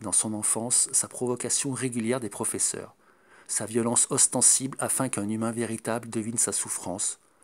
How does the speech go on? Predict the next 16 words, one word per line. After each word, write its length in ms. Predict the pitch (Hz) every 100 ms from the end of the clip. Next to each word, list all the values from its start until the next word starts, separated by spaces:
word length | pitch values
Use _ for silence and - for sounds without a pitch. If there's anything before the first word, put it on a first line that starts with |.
| - -
se 200 | - -
pose 240 | - 120
des 120 | 110
questions 480 | 113 110 - - 120 -
et 80 |
lui 200 | 107 104
parle. 360 | 107 92 80 - _ _ _ _ _ _ _ _ _ _ - - - - -
Or, 220 | 113 113
l'enfant 360 | 120 - 143
est 60 | 139
d'autant 260 | 113 - 120
plus 240 | - 123
emprisonné, 680 | 120 - 113 110 104 107 135 _ _ _ -
enfermé 520 | - 117 - 120 120 135
en 60 |
lui-même, 560 | 104 107 110 117 131